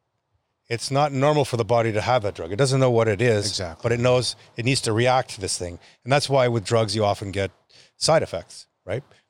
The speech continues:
Speaker 1: Because the body does something to react to the drug, but then there's these other,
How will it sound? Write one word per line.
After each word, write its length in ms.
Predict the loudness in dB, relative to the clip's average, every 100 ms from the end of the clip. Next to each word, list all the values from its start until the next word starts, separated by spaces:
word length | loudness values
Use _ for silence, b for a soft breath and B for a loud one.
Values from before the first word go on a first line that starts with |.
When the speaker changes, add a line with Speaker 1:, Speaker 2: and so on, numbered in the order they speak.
| _ _ _
Speaker 1:
Because 180 | -6
the 60 | 0
body 240 | 2 2
does 260 | 2 2 2
something 320 | 2 0 -2
to 80 | 0
react 360 | 2 2 2 -2
to 60 |
the 100 | -8
drug, 380 | 0 2 2 0 B B B B _
but 100 | -4
then 140 | 0 0
there's 180 | -2 -4
these 160 | -6
other, 460 | -2 -2 0 -2